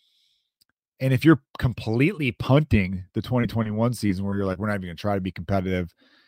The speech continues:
then you only have two years left after that. Like, why wouldn't you just, then you, you sell them? That's the only move that makes sense.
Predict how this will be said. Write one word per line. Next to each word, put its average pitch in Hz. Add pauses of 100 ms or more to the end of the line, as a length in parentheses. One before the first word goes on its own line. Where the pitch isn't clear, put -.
(480)
then 151 (320)
you 170
only 180
have 139
two 175
years 208
left 214
after 214
that. 196
Like, 175
why 165
wouldn't 180
you 170
just, 143 (240)
then 156
you, 151 (100)
you 143
sell 175
them? 92 (200)
That's - (160)
the 127
only 127
move 123
that 113
makes 107
sense. -